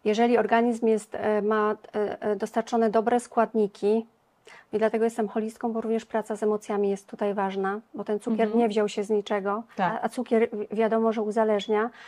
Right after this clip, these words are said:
Speaker 1: No to jeżeli my dostarczymy organizmowi potrzebne składniki do tego, żeby oczyścił nam jelita,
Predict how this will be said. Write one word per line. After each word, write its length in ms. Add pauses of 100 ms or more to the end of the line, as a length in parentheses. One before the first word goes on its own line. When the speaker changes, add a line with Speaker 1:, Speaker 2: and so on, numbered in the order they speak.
(220)
Speaker 1:
No 80
to 60
jeżeli 340
my 200
dostarczymy 540
organizmowi 760 (640)
potrzebne 520
składniki 580
do 120
tego, 220
żeby 200
oczyścił 600
nam 220
jelita, 600